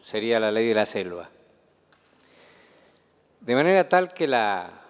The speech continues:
primer posición de decir, bueno, podemos cumplir o no cumplir los pactos para convivir en paz, es un poco peligrosa y ninguna sociedad sobrevive sobre esa base. Eso de que el cumplimiento de la ley es optativo,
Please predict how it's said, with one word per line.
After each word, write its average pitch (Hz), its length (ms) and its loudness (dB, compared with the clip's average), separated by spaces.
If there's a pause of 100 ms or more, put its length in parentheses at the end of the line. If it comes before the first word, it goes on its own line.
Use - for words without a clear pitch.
(1600)
primer 131 360 -2
posición 135 640 -2
de 117 80 -2
decir, 110 280 -2
bueno, 139 320 2
podemos 123 260 -2
cumplir 139 460 -4
o 123 40 -2
no 120 120 -2
cumplir 139 680 -2
los 107 180 -8
pactos 117 680 0
para 101 140 2
convivir 104 300 -2
en 117 100 -2
paz, 123 360 0
es - 200 -8
un 104 80 -10
poco 113 680 -2 (920)
peligrosa 123 680 2
y 113 60 0
ninguna 131 340 -2
sociedad 120 600 -2
sobrevive 107 800 -4 (340)
sobre 101 300 -8
esa 98 160 -6
base. 85 320 -8 (1120)
Eso 117 220 -2
de 113 100 0
que - 80 -10
el 98 80 -10
cumplimiento 110 520 -4
de 113 60 2
la 110 120 0
ley 123 220 0
es - 140 -6
optativo, 131 840 -4